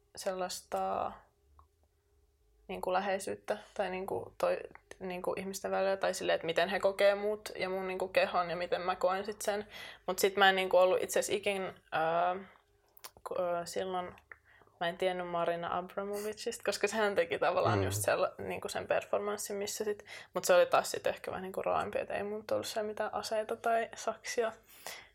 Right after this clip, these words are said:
Speaker 1: Mut et se oli tosi vapauttava.
Speaker 2: Niin sä et ollut
Speaker 1: Niin,
Speaker 2: tiennyt,
Speaker 1: tota,
Speaker 2: tai
Speaker 1: en, en.
Speaker 2: kukaan ei maininnut, tai
Speaker 1: Ei.
Speaker 2: oot, nostiko s-, kukaan sitä niinku sit sen jälkeen esille? Että
Speaker 1: Ei itse asiassa oikeastaan.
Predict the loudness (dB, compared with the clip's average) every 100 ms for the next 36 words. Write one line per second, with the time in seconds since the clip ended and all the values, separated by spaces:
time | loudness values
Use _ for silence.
0 | _ _ -4 2 2 6 6 8 4 2
1 | 4 6 8 6 4 2 4 2 -2 -20
2 | _ -20 _ -18 -16 -16 -2 0 2 2
3 | 0 4 4 4 4 4 6 6 4 -4
4 | -10 0 2 4 2 4 4 6 6 4
5 | -4 -6 2 4 4 4 0 0 -8 2
6 | 2 2 -2 -8 -8 -4 0 2 0 -2
7 | -6 -4 -4 -6 -8 _ -4 2 2 2
8 | 0 0 -2 -2 -4 -6 -4 0 2 2
9 | 2 -2 -2 -2 0 0 2 0 0 0
10 | 2 2 -2